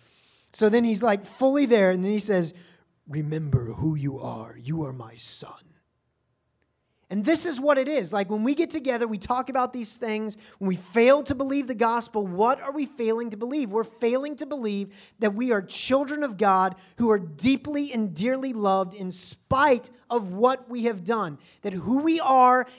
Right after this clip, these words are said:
as children of God trumps what we have done. And so every single time, what does it take? A knock in the head and a reminder that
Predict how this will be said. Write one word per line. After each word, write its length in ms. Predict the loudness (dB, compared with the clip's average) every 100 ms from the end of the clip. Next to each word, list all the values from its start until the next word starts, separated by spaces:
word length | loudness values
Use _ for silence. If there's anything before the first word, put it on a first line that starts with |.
| -6
as 160 | -6
children 460 | -6 -4 -2 -2 -4
of 120 | -4
God 380 | 0 2 0 -2
trumps 840 | -10 -10 -2 2 2 0 -6 -12 -12 _
what 420 | -6 -2 -2 -2 _ -10
we 340 | -6 -6 -8 -14
have 460 | -10 -8 -8 -10 -4
done. 320 | -2 -4 -8 _ -12
And 100 | -8
so 120 | -2
every 320 | 0 0 -2
single 280 | -6 -4 -4
time, 280 | -2 0 2
what 80 |
does 100 | 0
it 140 | -2 -6
take? 340 | -6 -6 -16 _ _ _
A 60 | -2
knock 320 | 2 2 2
in 80 | -2
the 80 | 0
head 500 | 0 0 0 -2 -8 _ _ _ _ _ _ _ -4
and 100 | -2
a 20 |
reminder 840 | 0 0 0 0 -2 -2 -2 -4 -6
that 180 | -12